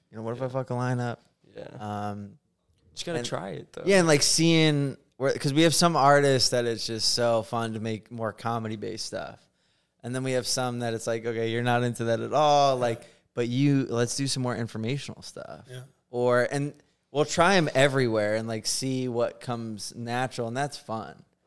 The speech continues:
Speaker 1: you know. And, and then being like, "Yo, you're really good at this"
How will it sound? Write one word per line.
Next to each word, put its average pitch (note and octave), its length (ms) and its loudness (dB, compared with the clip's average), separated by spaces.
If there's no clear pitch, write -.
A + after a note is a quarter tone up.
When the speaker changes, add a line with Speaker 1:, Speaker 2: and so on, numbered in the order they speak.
Speaker 1:
you A#2 100 -10
know. A#2+ 140 -2
And, A#2+ 200 -2
and A#2+ 180 -4
then B2 180 -2
being A#2+ 260 -4
like, A2 360 -2
"Yo, B2+ 220 2
you're A#2+ 320 0
really A#2 480 2
good A2 240 2
at G#2 200 -4
this" - 540 -8